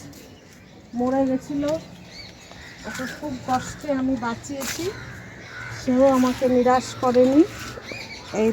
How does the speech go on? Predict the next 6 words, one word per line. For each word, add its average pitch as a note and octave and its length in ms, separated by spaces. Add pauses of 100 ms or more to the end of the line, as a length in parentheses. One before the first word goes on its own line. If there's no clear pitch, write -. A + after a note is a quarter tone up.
দেখুন B3+ 240 (120)
একটা A#3 200 (120)
ধুন্দুল A3+ 360 (1040)
হয়েছে। A3 380 (1000)
হুম, E4+ 300 (3000)
আর C#4+ 120